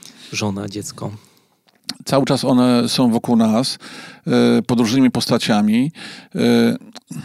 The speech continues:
Speaker 2: sztuka nie jest walczyć ze sobą, tylko, e, wspomniał pan, mm,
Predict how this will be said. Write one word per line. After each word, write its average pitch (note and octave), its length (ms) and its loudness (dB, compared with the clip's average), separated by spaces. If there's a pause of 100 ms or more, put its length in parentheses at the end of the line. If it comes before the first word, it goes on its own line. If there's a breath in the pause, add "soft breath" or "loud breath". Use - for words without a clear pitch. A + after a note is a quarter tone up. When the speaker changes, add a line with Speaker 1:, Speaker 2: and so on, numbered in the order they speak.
(420 loud breath)
Speaker 2:
sztuka - 340 0
nie D#3+ 140 2
jest E3+ 200 0
walczyć A2 300 0
ze F#2+ 100 -2
sobą, - 360 -8 (540 loud breath)
tylko, B2+ 600 0 (100)
e, A#2+ 460 2 (960 loud breath)
wspomniał F#3+ 360 2
pan, F#3 220 2
mm, D3 420 0